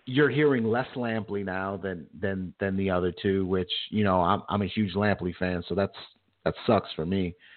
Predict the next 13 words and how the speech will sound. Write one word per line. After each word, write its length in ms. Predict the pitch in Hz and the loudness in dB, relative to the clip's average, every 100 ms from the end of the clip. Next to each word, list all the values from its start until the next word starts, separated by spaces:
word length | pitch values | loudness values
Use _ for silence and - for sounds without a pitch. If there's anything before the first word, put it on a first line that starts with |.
| - - _ _ - | -20 -20 _ _ 4
Um, 460 | 98 95 92 76 - - | 6 8 4 0 -8 -2
but 200 | 90 120 | 4 6
H 160 | 143 160 | 4 2
B 140 | 151 143 | 2 4
O 100 | 123 | 4
as 140 | 110 | 2
a 80 | 98 | 0
whole, 340 | 104 98 92 - | 0 0 -2 -2
for 80 | 101 | 0
them 180 | 127 147 | 0 0
to 80 | |
put 320 | 113 - 110 - | -2 0 0 0
that, 360 | 104 110 - | -2 -4 -8